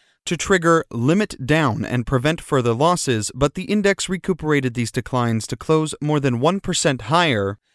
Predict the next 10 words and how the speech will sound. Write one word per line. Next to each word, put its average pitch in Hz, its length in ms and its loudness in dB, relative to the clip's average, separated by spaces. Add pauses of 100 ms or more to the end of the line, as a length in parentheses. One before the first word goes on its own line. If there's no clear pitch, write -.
(220)
at 151 160 0
the 160 200 -4
end 208 320 2
of 139 160 -2
the 185 80 0
first 175 360 -2
regular 185 480 2
session 160 520 -2
post-election 127 960 0
day. 95 340 -4